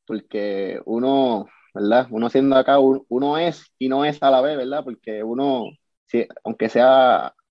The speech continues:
americano, este, a la misma vez uno tiene unas raíces puertorriqueñas que son bien diferentes. Entonces uno tiene que demostrar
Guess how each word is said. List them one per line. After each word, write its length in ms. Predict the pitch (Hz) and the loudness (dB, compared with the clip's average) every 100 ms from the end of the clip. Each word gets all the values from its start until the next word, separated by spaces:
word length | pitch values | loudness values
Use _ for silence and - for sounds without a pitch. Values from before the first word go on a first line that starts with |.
| _ | _
americano, 720 | 117 117 123 127 143 127 110 _ _ _ _ _ | -2 0 0 0 -2 -4 -8 _ _ _ _ _
este, 300 | 113 110 - | -6 -6 -2
a 40 | 107 | 0
la 120 | 107 | 2
misma 260 | 113 123 131 | 0 0 2
vez 140 | 131 | 4
uno 240 | 127 127 | 2 0
tiene 160 | 127 127 | -4 -4
unas 160 | 131 123 | -4 -2
raíces 580 | 123 123 - 127 123 _ _ _ _ _ - | 0 0 -4 -6 -8 _ _ _ _ _ -10
puertorriqueñas 720 | 120 120 117 110 135 131 117 - | -8 -6 -6 -4 -2 -4 -6 -6
que 100 | 110 | -6
son 260 | 113 117 | -4 -2
bien 160 | 117 120 | -2 0
diferentes. 800 | 123 - 117 123 120 117 _ 139 _ - - _ - | -2 0 -2 -2 -6 -10 _ -20 _ -20 -20 _ -6
Entonces 560 | 110 107 107 117 117 | -2 -2 0 2 4
uno 240 | 110 117 113 | 4 2 0
tiene 220 | 120 110 | -2 0
que 400 | 113 110 98 - _ | 0 0 -2 -6 _
demostrar 640 | 104 107 101 - 113 113 | -4 -4 -4 0 4 4